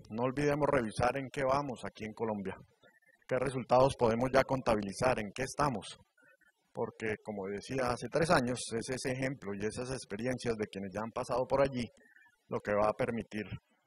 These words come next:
que multipliquemos los esfuerzos. Es lo que haremos esta mañana con la revisión de resultados concretos, tanto de los programas impulsados desde el gobierno,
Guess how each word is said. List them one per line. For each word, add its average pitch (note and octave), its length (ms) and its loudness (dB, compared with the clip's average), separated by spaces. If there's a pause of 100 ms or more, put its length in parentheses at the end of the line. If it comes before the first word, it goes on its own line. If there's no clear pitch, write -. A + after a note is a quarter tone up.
(160)
que G#2+ 140 -6
multipliquemos G2 760 -6
los G#2 160 -10
esfuerzos. - 640 -12 (1160)
Es D3 140 0
lo D#3 120 2
que D#3 100 2
haremos B2+ 320 2
esta C#3 220 -6
mañana C3 380 0
con A#2+ 160 -2
la A2 80 4
revisión G#2+ 440 -2
de B2 80 0
resultados A2+ 540 -2
concretos, - 720 -6 (220)
tanto A#2+ 320 0
de C3 60 2
los A#2+ 140 0
programas A2 420 -2
impulsados A#2 540 0
desde A#2+ 180 -2
el G#2+ 80 -2
gobierno, C3+ 500 0